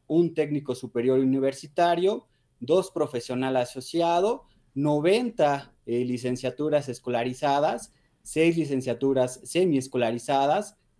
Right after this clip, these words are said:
nueve a distancia, dos licenciaturas abiertas y, eh, eh, por este año ingresamos con las licenciaturas en mixta en la upa, que es la Universidad para Adu-, Adultos,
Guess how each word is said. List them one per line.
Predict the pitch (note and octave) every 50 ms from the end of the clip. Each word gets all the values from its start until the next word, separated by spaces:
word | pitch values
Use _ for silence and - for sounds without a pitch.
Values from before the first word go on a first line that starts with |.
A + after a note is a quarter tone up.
| _ -
nueve | B2+ C#3 D3 D#3+ F3+ F3+ E3+ E3 - - - - - -
a | A2+ A#2+
distancia, | A#2+ B2 C3 B2 - - D#3 D#3 D#3 D#3 D#3+ D#3+ - E3+ E3+ G3 A#3+ B3+ A#3+ - _ -
dos | - A#2+ B2 D3 E3+ E3
licenciaturas | D#3+ C#3+ C3+ C3 C3 B2+ - A#2+ - C#3 C3+ C3 B2+ B2+ -
abiertas | D3 C3+ D3 F#3 F#3+ G3+ F#3+ G3 - G#3+ A3+ A#3 A#3 - _ _ - - _ -
y, | - F3+ G3+ A3 A3+ A#3+ B3+ B3+ C4+ D4 - - _ -
eh, | - B2 B2+ B2+ B2+ B2+ B2+ B2+ A#2+ - -
eh, | - - C3 C3 B2+ B2+ - C3 -
por | C3+ C3 C#3
este | D3+ D3+ D3+ - F3
año | E3+ E3 E3+ F3 F3 F#3
ingresamos | F#3+ F3+ D#3 C3+ A#2 B2+ - D3 C#3 C#3 D3+ D#3 D#3 - -
con | - C#3+ D3+ D#3 D#3
las | D3
licenciaturas | C3 A2+ A#2 A#2 - B2+ A#2+ - B2 A#2 - D3+ D3 D3+ D#3+ E3+ F#3+ - - - - - _ _ _ _
en | - C3 D3+ D#3 E3 F3 - -
mixta | - - B2 D3+ D#3 F#3+ G3 G3 - - - - E3 D#3+ F3+ - - - _ _
en | - A#2+ A#2 A2+
la | A2+ A2+ B2
upa, | C#3+ E3+ G3 F#3+ - D#3+ F3 G#3+ G#3+
que | - C3+ C3+ C#3
es | C#3 C3+
la | C3+
Universidad | B2+ B2 A#2 A#2 - - B2+ B2 B2 B2 -
para | B2+ B2 B2+ C3+
Adu-, | C#3+ C#3 -
Adultos, | C3+ C#3 D3 F#3 A3+ A3+ G#3+ - G3 G3+ G3+ -